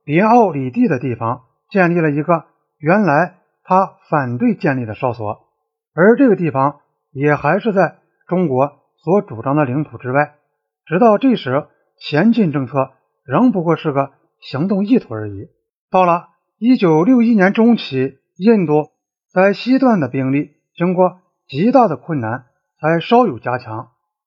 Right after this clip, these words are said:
但与中国对比，他的地位则发生了急剧的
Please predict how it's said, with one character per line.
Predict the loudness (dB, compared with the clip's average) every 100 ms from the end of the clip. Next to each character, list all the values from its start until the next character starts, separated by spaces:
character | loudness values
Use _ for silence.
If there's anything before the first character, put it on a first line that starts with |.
| _
但 | -2 0
与 |
中 | 2 6 6
国 | 4
对 | 0 -2
比， | -4 -10 -14 _ _ _
他 | -2 2
的 | 2 0
地 | -2
位 | -4 -6 _ _ _ -4
则 | 0 0
发 | 0 0
生 | 0 -2
了 | -2 -6 _ _ _
急 | -6 -4
剧 | -2 -2
的 | -2 -6